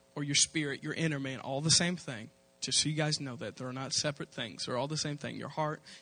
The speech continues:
your spirit, your inner man. Several places in the Bible, not just this place, but it refers to as your heart, your inner man, is God's garden.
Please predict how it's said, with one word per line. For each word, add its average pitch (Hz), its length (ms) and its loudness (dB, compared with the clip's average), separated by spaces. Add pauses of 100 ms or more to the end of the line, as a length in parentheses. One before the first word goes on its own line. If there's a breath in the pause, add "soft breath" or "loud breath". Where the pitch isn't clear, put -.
(140 loud breath)
your 147 60 2
spirit, 143 340 4
your 139 140 -6
inner 151 200 -2
man. 135 300 -6 (1700 soft breath)
Several 220 360 8
places 175 320 6
in 156 80 -4
the 156 80 0
Bible, 147 320 4
not 170 240 2
just 170 260 4
this 180 160 6
place, 156 380 0
but 165 200 0
it - 60 -8
refers 196 540 2
to 196 220 0
as 165 200 2
your 156 120 4
heart, 202 300 2
your 160 160 -4
inner 190 300 -2
man, 135 340 -4 (400 soft breath)
is 151 140 0
God's 147 300 4
garden. 160 480 2